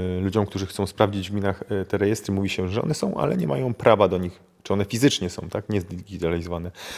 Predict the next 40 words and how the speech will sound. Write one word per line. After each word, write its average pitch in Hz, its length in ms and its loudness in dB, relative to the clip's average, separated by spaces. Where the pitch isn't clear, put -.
ale - 140 4
nie 180 80 2
mają 123 180 4
prawa 98 220 6
tego 90 180 -2
sprawdzić. - 460 -4
Wygląda 175 280 8
na 160 80 12
to, 160 120 8
że 151 260 8
suweren 143 500 6
nie 135 160 6
ma 131 120 6
żadnych 123 300 4
praw, - 580 0
tak? - 340 0
Nie 113 100 0
ma 107 100 0
praw 104 320 0
wglądu 104 360 0
w, - 140 -8
e, 98 240 4
dokumenty 104 440 -2
dotyczące, 87 540 -4
e, 92 480 -2
siebie 95 400 0
samego. 90 480 0
Naród 104 340 2
polski - 400 0
przestaje 90 440 0
istnieć. - 520 -6
E, 92 300 0
jeśli 120 440 0
do 107 180 4
tego 104 220 6
dołączy 98 340 4
się 95 280 -2
już 95 120 -2
istniejące 95 480 -4
prawo 95 360 4